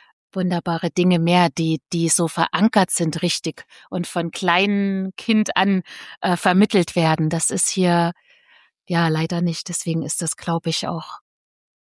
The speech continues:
manchmal, also ich erlebe das manchmal leider, also für mich, für meinen, für meinen Geschmack, für mein Wohlbefinden viel zu neidvoll, die Gesellschaft.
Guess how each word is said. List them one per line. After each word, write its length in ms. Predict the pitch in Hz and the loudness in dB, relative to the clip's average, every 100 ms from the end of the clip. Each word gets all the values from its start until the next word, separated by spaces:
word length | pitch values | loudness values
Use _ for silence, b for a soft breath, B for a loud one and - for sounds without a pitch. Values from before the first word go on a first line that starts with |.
| _ _ _ - | _ _ _ -4
manchmal, 640 | 175 180 - 180 170 165 | -2 0 -2 2 4 4
also 200 | - 185 | 2 -2
ich 120 | 185 | -2
erlebe 260 | 180 175 - | 0 0 0
das 180 | 175 - | -6 -4
manchmal 520 | 175 180 - 170 165 | -6 -6 -6 -4 0
leider, 560 | 165 170 196 170 170 - | 4 4 4 2 0 -2
also 200 | 160 - | -8 -4
für 160 | 175 | 0
mich, 260 | 175 202 - | 2 0 0
für 120 | 190 | 0
meinen, 380 | 175 190 202 190 | 2 2 0 -2
für 160 | - 190 | -2 0
meinen 240 | 202 220 | 2 2
Geschmack, 400 | 214 - 214 - | 0 0 0 -2
für 160 | - 190 | -2 2
mein 220 | 196 196 | 4 4
Wohlbefinden 600 | 214 214 196 185 170 180 | 2 2 0 -2 -2 -6
viel 300 | - 220 208 | 0 0 2
zu 180 | - 190 | 0 2
neidvoll, 540 | 175 175 - 165 165 | 2 2 0 0 0
die 100 | 165 | 0
Gesellschaft. 640 | 170 151 151 - 160 - | -4 -2 -4 -4 -8 -10